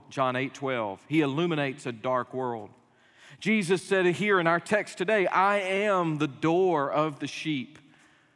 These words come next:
I'm the only entrance into God's flock and God's family. In verse eleven, we'll conclude with today, he says,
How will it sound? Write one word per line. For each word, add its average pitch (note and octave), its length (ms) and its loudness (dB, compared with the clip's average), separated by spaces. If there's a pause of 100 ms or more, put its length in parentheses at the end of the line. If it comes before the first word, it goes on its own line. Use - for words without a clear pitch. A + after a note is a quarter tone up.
(160)
I'm C#3 140 -2
the D3 100 -4
only D3+ 300 -2
entrance C#3 320 -8
into A#2+ 160 -4
God's B2 320 -2
flock G2+ 440 -4 (220)
and G#2 140 -12
God's A2 280 -2
family. F#2+ 460 -8 (580)
In D#3+ 140 0
verse F#3 220 2
eleven, F#3 420 2
we'll D#3+ 120 2
conclude F#3+ 500 -2
with D#3 200 0
today, D3 300 0
he D3+ 160 -4
says, E3 300 -4